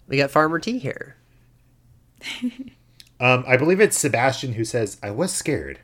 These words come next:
Speaker 3: but I knew I'd be saved if I courageously just sat here and waited long enough. That's what I thought, but I began to lose hope.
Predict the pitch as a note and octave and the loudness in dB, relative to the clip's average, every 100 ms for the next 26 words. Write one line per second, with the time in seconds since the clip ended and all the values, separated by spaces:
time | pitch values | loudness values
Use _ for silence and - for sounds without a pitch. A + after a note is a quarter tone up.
0 | _ _ _ _ - G2 G#2 B2 F#3 C3 | _ _ _ _ -6 -4 -2 2 4 4
1 | G#2+ G#2 - A2 E2 - - F#2 - G2+ | 2 -4 0 0 0 -4 -6 -8 -6 0
2 | D3 C3 B2 D#3 C#3 - _ - D#3 - | 2 2 -2 -2 -2 -6 _ -8 -6 -6
3 | - - C3+ - C#3+ D#3 A#2 G#2+ G#2 C3+ | -10 0 0 2 -4 -4 -2 -2 2 2
4 | A2+ F#2+ A#2 G2+ D#2+ C#2+ - - _ _ | 2 0 -2 -2 -6 -12 -16 -20 _ _
5 | _ - _ _ _ F#2+ F#2 - - G2 | _ -20 _ _ _ -6 -6 -8 -4 -2
6 | F2 D2 A#2+ F#2+ - - _ _ - F2 | -2 0 2 2 0 -16 _ _ -8 -8
7 | D#2 D2+ G2 G#2+ F2+ F2 E2 - - A2 | -8 -2 0 0 -2 -6 -6 -8 -8 -8
8 | - | -10